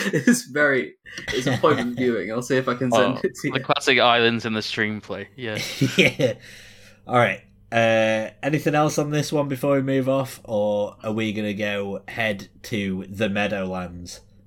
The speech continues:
Speaker 2: where maybe the biggest upset of the whole week took place as the New York Football Jets,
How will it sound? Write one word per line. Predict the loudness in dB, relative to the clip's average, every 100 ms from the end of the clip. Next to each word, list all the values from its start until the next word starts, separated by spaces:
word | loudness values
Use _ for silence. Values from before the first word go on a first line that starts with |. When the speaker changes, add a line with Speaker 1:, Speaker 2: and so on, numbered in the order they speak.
| _ -8
Speaker 2:
where | -4 -4 -4 -8 -12 -14
maybe | -4 0 2 0 -4 -8 -14 -20 _ _ -20 -20 -18 -12
the |
biggest | -6 -4 -6 -6
upset | -6 -6 -10 -10
of | -12 -10
the | -6
whole | -4 -2
week | -4 -6 -12 -20 _
took | -14 -14 -10
place | -10 -10 -12 -20 _ _ -20 -10
as | -8 -8
the | -8
New | -6 -4 -4 -4 -8 -6
York | -4 -2 -6 -12 -20 _
Football | -18 -8 -4 -4 -4 -2 0 -2 -8 -16 -12
Jets, | -4 0 0 0 -6 -16